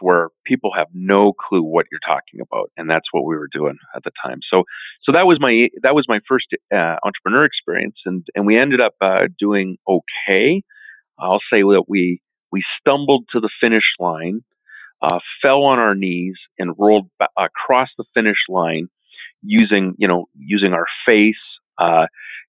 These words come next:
it was not a graceful exit, uh, but we had what was called an exit. Um, so I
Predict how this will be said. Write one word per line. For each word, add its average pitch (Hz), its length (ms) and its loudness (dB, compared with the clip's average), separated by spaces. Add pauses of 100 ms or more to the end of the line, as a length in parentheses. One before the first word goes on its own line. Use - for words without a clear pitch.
it 117 60 6
was 113 220 4
not 110 240 2
a 113 60 0
graceful 98 600 0
exit, 143 360 -2 (280)
uh, 80 240 0
but - 120 0
we 92 180 2
had 87 300 2
what 90 200 -2
was 87 120 -6 (100)
called 85 220 -2
an 76 100 -6
exit. 151 380 0 (760)
Um, 87 400 2
so 98 160 4
I 92 160 4